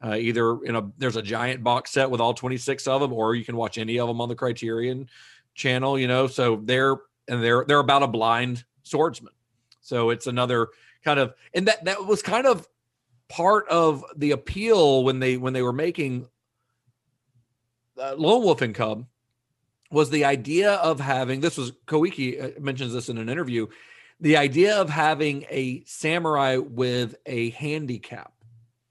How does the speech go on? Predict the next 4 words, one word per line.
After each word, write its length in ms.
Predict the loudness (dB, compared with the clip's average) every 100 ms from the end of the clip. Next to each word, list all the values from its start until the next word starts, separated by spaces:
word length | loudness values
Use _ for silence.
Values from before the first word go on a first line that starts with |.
| _ _ _
So 140 | -8 -2
you've 240 | -2 0
got 520 | 2 4 2 -2 -14 _ _ _ _ _ _ _ _ -4
Zatoichi, 760 | 0 2 0 -4 -6 -10 -10